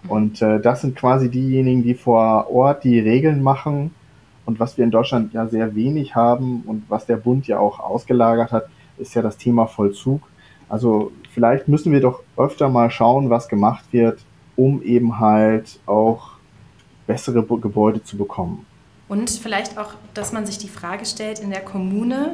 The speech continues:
Speaker 1: ähm, wie wollen wir leben in fünf, zehn oder fünfzehn Jahren?
Speaker 2: Absolut.
Speaker 1: Genau. Herr Hinrichs, wir sind am Ende angekommen <laughs> und wir stellen am Ende immer eine ganz besondere Frage. Ähm,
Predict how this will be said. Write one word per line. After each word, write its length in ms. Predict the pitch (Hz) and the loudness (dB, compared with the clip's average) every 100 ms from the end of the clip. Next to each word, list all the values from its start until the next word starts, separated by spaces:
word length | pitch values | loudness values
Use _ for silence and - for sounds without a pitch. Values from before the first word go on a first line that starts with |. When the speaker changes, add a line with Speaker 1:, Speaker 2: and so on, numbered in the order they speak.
| 302 - | -10 -12
Speaker 1:
ähm, 400 | 190 196 196 196 | -10 -10 -10 -10
wie 120 | 202 | -8
wollen 260 | 185 185 202 | -4 -4 -4
wir 80 | 220 | -4
leben 400 | 226 220 165 - - - | -6 -6 -8 -12 -18 -16
in 160 | - 196 | -8 -8
fünf, 320 | - 196 180 185 - - | -6 -8 -10 -12 -18 -12
zehn 320 | - 185 175 | -6 -6 -6
oder 140 | 185 | -8
fünfzehn 520 | 180 180 165 - 160 160 | -8 -8 -8 -8 -8 -10
Jahren? 280 | 160 - - - - - _ _ _ - | -10 -14 -14 -20 -20 -20 _ _ _ -14
Speaker 2:
Absolut. 320 | - 143 147 | -2 0 2
Speaker 1:
Genau. 180 | 110 - - - - _ _ | -2 -6 -18 -20 -20 _ _
Herr 120 | 214 | -4
Hinrichs, 440 | 214 254 285 - - | -2 -2 -4 -6 -8
wir 80 | |
sind 160 | 202 233 | -8 -8
am 100 | 220 | -8
Ende 200 | 208 214 | -8 -8
angekommen 680 | 185 202 240 - 247 285 - - - - - | -8 -10 -10 -12 -10 -10 -12 -20 -20 -12 -10
<laughs> 540 | 220 - - - - | -10 -12 -18 -20 -8
und 180 | 214 214 | -6 -4
wir 220 | 214 190 | -4 -6
stellen 420 | - 220 208 269 | -6 -2 -2 -2
am 140 | 208 196 | -4 -4
Ende 260 | 185 247 | -4 -2
immer 460 | 240 233 269 262 247 | -2 0 2 2 0
eine 320 | 202 214 220 | -2 -2 -6
ganz 240 | 180 190 - | -6 -8 -10
besondere 460 | 190 180 175 165 | -8 -6 -6 -10
Frage. 580 | - - 156 175 214 285 370 - - - - - | -14 -12 -8 -8 -8 -8 -10 -16 -20 -20 -10 0
Ähm, 400 | 202 208 214 | 2 2 -2